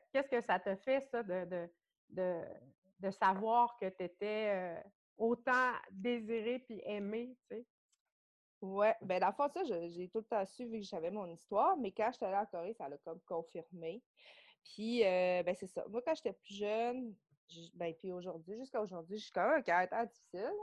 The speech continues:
Speaker 2: Aujourd'hui, ça s'atténue quand même beaucoup, là. Euh, je pompe mon gaz égal un peu plus. Mais <laughs> je suis, euh,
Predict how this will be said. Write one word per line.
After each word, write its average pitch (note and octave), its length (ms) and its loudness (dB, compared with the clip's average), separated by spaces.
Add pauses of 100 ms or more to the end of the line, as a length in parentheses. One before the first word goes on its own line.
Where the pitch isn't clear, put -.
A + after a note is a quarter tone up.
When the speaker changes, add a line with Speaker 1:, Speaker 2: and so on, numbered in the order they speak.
(100)
Speaker 2:
Aujourd'hui, F#3 400 -8
ça G3+ 180 -14
s'atténue F3 540 -12
quand E3+ 180 -4
même F3 120 -10
beaucoup, E3 580 -14
là. B3+ 80 -6
Euh, A3 340 -8
je - 160 -18
pompe E3+ 200 -6
mon E3+ 160 -8
gaz E3+ 280 -6
égal E3 340 -10
un E3+ 140 -16
peu D#3+ 160 -18
plus. - 120 -18 (420)
Mais G#3+ 240 4 (220)
<laughs> E4 800 2 (500)
je D4 160 -2
suis, - 400 -4
euh, F#3 800 4